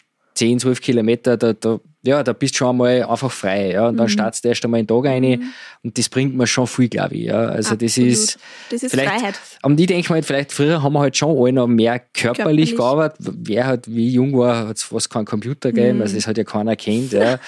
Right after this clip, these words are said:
Speaker 2: <laughs>
Speaker 1: Ein paar Sekretärinnen vielleicht, ähm, aber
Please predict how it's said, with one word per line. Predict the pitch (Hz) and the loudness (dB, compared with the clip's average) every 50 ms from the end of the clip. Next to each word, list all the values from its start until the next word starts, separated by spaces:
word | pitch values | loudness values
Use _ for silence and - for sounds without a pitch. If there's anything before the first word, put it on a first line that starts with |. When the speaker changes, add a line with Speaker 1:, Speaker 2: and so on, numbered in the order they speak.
| - - | -16 -14
Speaker 2:
<laughs> | - - - | -16 -16 -14
Speaker 1:
Ein | - - | -10 -2
paar | - 110 110 | -2 0 0
Sekretärinnen | - - 110 - - 113 - 104 107 117 127 135 131 127 123 117 | 0 -2 -2 -2 -4 -4 0 0 0 2 2 2 2 2 0 0
vielleicht, | - 127 113 92 95 110 131 131 - _ - - - - - - - - - | 0 0 2 2 4 4 2 0 -2 _ -16 -20 -18 -18 -18 -18 -20 -20 -14
ähm, | - 110 110 110 113 113 113 113 113 113 110 - - _ _ _ - | -6 -2 0 2 4 4 4 4 2 2 0 -2 -6 _ _ _ -6
aber | - 113 110 110 113 113 113 101 - | -4 -2 0 2 2 2 2 0 -4